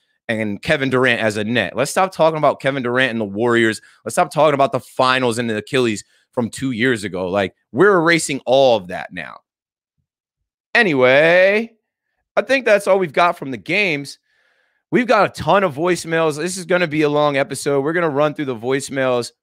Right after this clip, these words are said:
But first, upcoming playoff schedule. The next game will be Thursday,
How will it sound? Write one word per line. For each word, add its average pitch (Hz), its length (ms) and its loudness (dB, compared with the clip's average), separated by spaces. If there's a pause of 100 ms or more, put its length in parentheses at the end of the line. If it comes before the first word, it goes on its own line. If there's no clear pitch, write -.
But 107 120 -12
first, 196 540 2 (460)
upcoming 190 500 0
playoff 170 420 2
schedule. 160 640 -2
The 127 80 -4
next 156 340 -4
game 156 320 -4
will 135 160 -2
be 143 320 -6
Thursday, 165 920 0